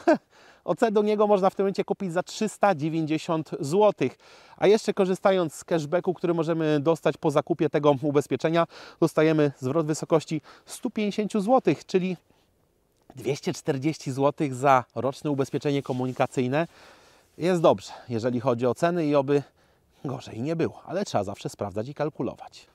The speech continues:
To powiedzmy o takich głównych wyjątkach dotyczących wyprzedzania z prawej strony. By mógł, mogło do niego dojść, oczywiście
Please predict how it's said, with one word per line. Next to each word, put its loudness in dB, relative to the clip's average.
To 4
powiedzmy 4
o 2
takich 0
głównych 2
wyjątkach 4
dotyczących -2
wyprzedzania 2
z -18
prawej 4
strony. 0
By -4
mógł, -4
mogło -2
do -4
niego -2
dojść, -2
oczywiście -4